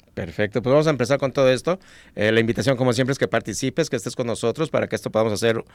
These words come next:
un diálogo de ida y vuelta, que seas tú un invitado más a esta mesa de plática.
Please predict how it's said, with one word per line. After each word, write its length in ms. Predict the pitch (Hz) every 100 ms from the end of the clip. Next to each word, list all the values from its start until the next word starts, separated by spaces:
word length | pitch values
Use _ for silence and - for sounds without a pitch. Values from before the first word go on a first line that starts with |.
| - - _
un 120 | 107
diálogo 340 | 113 120 110 107
de 100 | 110
ida 80 |
y 40 | 113
vuelta, 360 | 101 107 143
que 100 | 131
seas 200 | 95 110
tú 140 | - 110
un 80 | 110
invitado 320 | 101 101 104
más 180 | 104 107
a 40 |
esta 160 | 95 101
mesa 260 | 101 107
de 80 | 95
plática. 540 | - 95 95 - 190